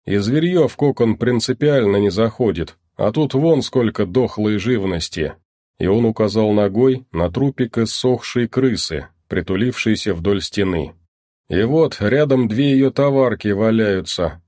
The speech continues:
отсюда и затхлый аромат». «Думай, Эдик, думай», прошептал проводник и остановился как вкопанный. «Электрика уши закладывает,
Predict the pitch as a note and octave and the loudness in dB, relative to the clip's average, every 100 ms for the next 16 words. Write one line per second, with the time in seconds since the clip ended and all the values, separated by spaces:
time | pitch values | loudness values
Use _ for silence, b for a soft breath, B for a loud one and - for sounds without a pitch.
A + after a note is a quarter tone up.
0 | _ F2+ F2 - D#3 D#3 D3 D3 C3+ B2 | _ -2 0 0 -2 0 0 0 0 0
1 | C3+ - C3+ B2+ C3 B2+ G2+ G2 F2 - | 0 0 0 2 2 2 2 0 -2 -12
2 | _ _ _ _ _ - D#2+ D#2 A#2+ C#3 | _ _ _ _ _ -8 -6 -2 0 2
3 | B2+ G#2 G2 - B2+ G#2 F2 - - F#2+ | 4 2 0 -2 -2 0 -4 -6 -12 -10
4 | E2+ G#2 C#3 C#3 A#2 E2 D2+ - _ _ | -2 0 2 2 2 0 -6 -18 _ _
5 | - E2+ - - A#2 G2 F2 F#2 F2 F2+ | -4 -2 -2 -4 0 0 0 -2 -2 -2
6 | F#2 B2 B2+ - - A2 C3 - G#2 F#2+ | 0 0 -2 -10 -2 0 0 0 0 0
7 | G#2+ A#2+ - G#2 A2 G#2+ - - A#2+ F#2 | 0 0 0 -2 -2 -4 -4 -2 -2 0
8 | E2 D2+ C#2+ - _ _ _ _ _ - | -2 -2 -4 -8 _ _ _ _ _ -4
9 | F2+ A2+ D3+ D3 - B2+ A2+ A2+ A2 D3 | -2 2 2 0 0 0 2 0 0 0
10 | E3 - A#2 G#2+ A#2 C3+ C3+ G2+ F#2+ E2+ | 0 0 0 0 0 2 2 2 0 0
11 | D#2 - | -2 -6